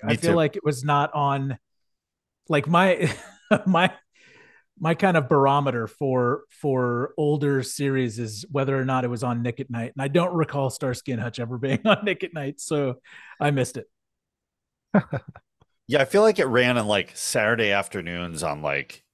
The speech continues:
Speaker 2: you know, regular T V, and that was
Speaker 1: Mm-hmm.
Speaker 2: not a time. If I was watching T V at that point as a kid, I was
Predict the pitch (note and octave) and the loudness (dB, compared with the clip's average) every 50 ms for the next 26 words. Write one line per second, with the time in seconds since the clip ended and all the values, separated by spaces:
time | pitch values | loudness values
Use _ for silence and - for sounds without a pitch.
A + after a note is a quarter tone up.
0 | _ _ - F#2+ E2+ D#2 D#2 E2 - F2+ F2 D#2+ F#2 F#2 F#2 D#2+ F#2 F2 E2 E2 | _ _ -6 -4 -2 -2 -4 -6 -8 -10 -6 -2 -2 -2 -2 -2 -2 -2 -2 -2
1 | E2 - - - F2+ E2 D2+ D2 E2 D#2+ D#2 D#2 D2+ D2 C#2+ D#2+ - _ _ - | -4 -8 -12 -10 -10 -8 -6 -6 -6 -6 -4 -6 -6 -8 -10 -12 -18 _ _ -6
2 | - E2 D#2+ D#2 D#2+ D#2 - - - B2 A#2 A2 F#2+ E2+ E2 D#2+ - - - F2+ | -6 -6 -6 -6 -4 -2 0 0 0 0 -2 -2 -2 0 -2 -2 -4 -4 -6 -4
3 | E2+ E2 D#2+ D#2 D2+ - _ _ _ - - - _ _ _ G#2 - B2+ A#2+ A#2+ | -4 -4 -6 -6 -10 -14 _ _ _ -20 -20 -20 _ _ _ -2 0 0 0 2
4 | - G#2 A#2+ A2+ A2 - G#2+ G2+ - G#2 G#2 F#2 F2+ F#2+ F#2 F2 - G2 F2 E2 | 2 2 2 2 2 0 -6 -8 -4 -4 -2 0 2 2 0 2 2 0 -2 -2
5 | - F#2+ F2+ E2+ E2+ D#2+ D#2 C2+ D2 - - - F2+ D#2 D2+ D#2 D2+ E2+ D#2+ D#2 | -2 -2 -2 -2 -2 -4 -6 -8 -10 -10 -4 -2 -2 0 0 0 -2 0 -2 0
6 | D2+ D2+ D2 C#2+ - - | 0 -2 -2 -4 -8 -12